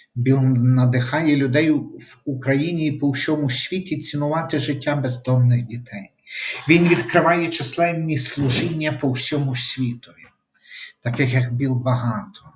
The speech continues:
З наших сучасних святих свята мати Тереза з Калькути.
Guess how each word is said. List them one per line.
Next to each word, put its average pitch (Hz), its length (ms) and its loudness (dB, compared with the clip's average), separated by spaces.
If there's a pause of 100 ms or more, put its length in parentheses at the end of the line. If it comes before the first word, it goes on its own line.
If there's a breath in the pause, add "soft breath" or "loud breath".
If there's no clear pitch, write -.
(720)
З - 180 -6
наших 127 500 2
сучасних 131 720 -4
святих 127 420 -4
свята 131 380 -4
мати 127 340 0
Тереза 110 800 -2 (320)
з - 160 -6
Калькути. - 800 -8